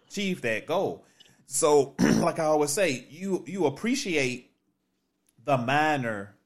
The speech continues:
accomplishments, because once you, once you appreciate the minor accomplishments and you get to that major one, you are no, you are going to know how to appreciate it, and you can look back like, um, you know, I'm glad God gave me the patience and the wisdom of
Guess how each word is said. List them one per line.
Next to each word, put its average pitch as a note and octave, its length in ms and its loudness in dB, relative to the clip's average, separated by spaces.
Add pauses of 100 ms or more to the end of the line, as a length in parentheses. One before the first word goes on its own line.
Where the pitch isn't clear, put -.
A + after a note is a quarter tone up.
accomplishments, G#2+ 920 -14 (280)
because C3 340 -2
once D3 300 -6
you, F3 320 -12 (380)
once C#3 180 -10
you C#3+ 60 -2
appreciate D#3 420 -4
the B2+ 80 -2
minor C3+ 540 -2
accomplishments G#2+ 800 -10
and A#2+ 180 -14
you C3+ 60 -20
get C3 160 -10
to B2+ 100 -12
that A2 180 -8
major D#3+ 380 -2
one, A3 380 -2 (380)
you E3 260 -2
are C#3 160 6
no, C3+ 340 -2
you D3 160 -8
are C3+ 100 0
going C3 240 -4
to C3+ 100 -10
know B2 180 -4
how B2 160 -2
to A#2 200 -8
appreciate A2 680 -2
it, G#2 100 -10
and B2 120 -2
you C3+ 60 -6
can B2+ 120 -6
look G#2+ 320 -6
back D#3 360 -2
like, A2+ 280 -4
um, A#2+ 240 -6
you A#2+ 80 -8
know, A2 180 -4
I'm A2 160 -6
glad B2 320 -2
God A#2+ 300 -2
gave A#2 240 -8
me A#2 100 -10
the G#2+ 80 -12
patience A#2 480 -8
and G#2 160 -10
the F#2+ 40 -10
wisdom C3+ 380 -6
of G#2 360 -6